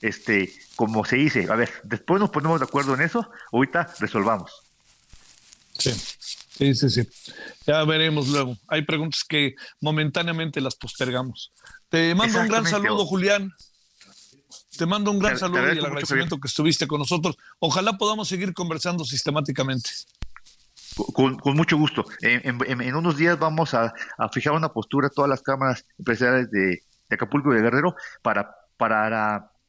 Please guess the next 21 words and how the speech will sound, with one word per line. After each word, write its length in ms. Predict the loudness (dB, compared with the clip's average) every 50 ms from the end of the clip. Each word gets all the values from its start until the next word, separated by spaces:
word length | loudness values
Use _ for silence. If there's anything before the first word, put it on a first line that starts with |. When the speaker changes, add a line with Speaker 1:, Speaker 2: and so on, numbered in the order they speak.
| _ _ _ -18 _
Speaker 1:
para 600 | -2 -2 0 2 2 2 2 2 2 0 -2 0
promover 500 | -2 -2 -2 0 0 2 2 0 0 -2 -8 -16 -20 -20 _ _
que 360 | 0 2 2 2 0 -2 -6 -14 -20 -20 -20 _ _
nuestra 260 | -2 -2 0 0 2
visión 540 | 2 2 2 2 2 2 2 2 0 -4 -8 -4 -2
de 80 | 0 2
locales, 500 | 2 2 2 0 0 2 2 0 0 0
de 60 | -4
empresarios 320 | -6 -2 0 2 2 2
locales, 420 | 0 -2 -2 0 0 0 0 -2 -6 -12 -18 -18 -18 _
se 180 | -2 0 2 4
vea, 400 | 4 4 4 4 2 0 0 -4 -6 -4
Speaker 2:
Sí. 100 | -2 0
Speaker 1:
este, 560 | 0 0 -2 -2 -2 0 2 2 4 4 2 0
incluido 560 | -2 -2 2 4 4 4 4 4 2 2 2 0
en 200 | 0 0 0 -2
el 80 | -2
plan 400 | 0 0 0 2 0 -4 -8 -12 -16
del 200 | _ _ -2 0
gobierno 200 | 0 2 0 0 0
federal. 280 | 0 0 0 0 -4